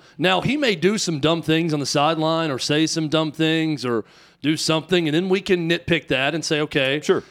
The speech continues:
Speaker 1: is he ready for a job like this, the way he
Speaker 2: Yeah.
Speaker 1: handled a certain situation?" And that's all fair, and that'll be part of the commentary and the, the discourse of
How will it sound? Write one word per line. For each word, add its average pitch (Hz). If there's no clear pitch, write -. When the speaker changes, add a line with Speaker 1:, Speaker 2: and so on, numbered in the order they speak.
Speaker 1:
is 139
he 175
ready 165
for 170
a 170
job 143
like 143
this, 156
the 156
way 147
he 139
Speaker 2:
Yeah. 151
Speaker 1:
handled 151
a 131
certain 147
situation?" 151
And 180
that's 190
all 180
fair, 131
and 160
that'll 156
be 151
part 143
of 131
the 131
commentary 123
and 131
the, 113
the 120
discourse 135
of 113